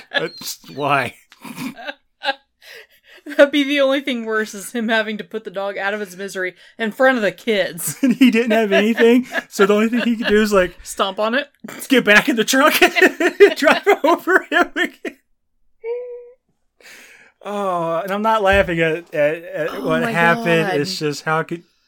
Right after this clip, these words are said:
Speaker 1: He has the worst luck.
Speaker 2: Yeah, so whenever I ha-, whenever I think I've got it bad, I think, "Well, I'm not Paul."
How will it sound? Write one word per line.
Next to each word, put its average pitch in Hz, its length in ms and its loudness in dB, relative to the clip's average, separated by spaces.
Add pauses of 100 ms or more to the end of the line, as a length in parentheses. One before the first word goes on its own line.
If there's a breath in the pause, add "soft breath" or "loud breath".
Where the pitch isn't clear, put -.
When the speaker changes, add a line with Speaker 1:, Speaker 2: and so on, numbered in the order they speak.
(680 soft breath)
Speaker 1:
He 320 320 -6
has 277 320 -6
the 285 100 -4
worst 269 440 -6
luck. 294 240 -4
Speaker 2:
Yeah, 269 180 -2
so 165 260 -2
whenever 175 360 0
I 165 120 2
ha-, 160 180 -6
whenever 170 280 -4
I 165 60 -4
think 156 260 -10
I've 147 160 -6
got 151 160 -4
it 156 100 -8
bad, 143 260 -6
I 120 100 -8
think, 123 200 -10
"Well, 170 360 -2 (480 soft breath)
I'm 101 100 -12
not 147 200 -4
Paul." 147 400 -2